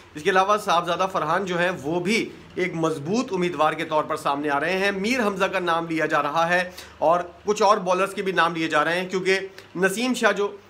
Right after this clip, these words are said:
आउट हो गए हैं, अ, दौरा ऑस्ट्रेलिया से, उसके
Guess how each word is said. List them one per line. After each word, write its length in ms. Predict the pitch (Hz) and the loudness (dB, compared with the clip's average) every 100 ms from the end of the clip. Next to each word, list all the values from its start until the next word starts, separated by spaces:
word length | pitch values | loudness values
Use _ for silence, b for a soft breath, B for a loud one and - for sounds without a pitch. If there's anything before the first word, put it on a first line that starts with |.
| - | 0
आउट 300 | 190 175 208 | 4 4 4
हो 80 | 208 | 2
गए 180 | 190 202 | 2 2
हैं, 200 | 202 208 | 2 0
अ, 720 | 202 - - 160 165 175 175 - 196 | -2 -18 -6 2 4 4 0 -10 -10
दौरा 280 | 175 165 175 | -2 0 0
ऑस्ट्रेलिया 500 | 175 165 175 170 196 | -2 -4 -6 -2 -2
से, 280 | 196 208 208 B B - | 2 0 0 B B -6
उसके 340 | 180 180 208 | -6 -2 -2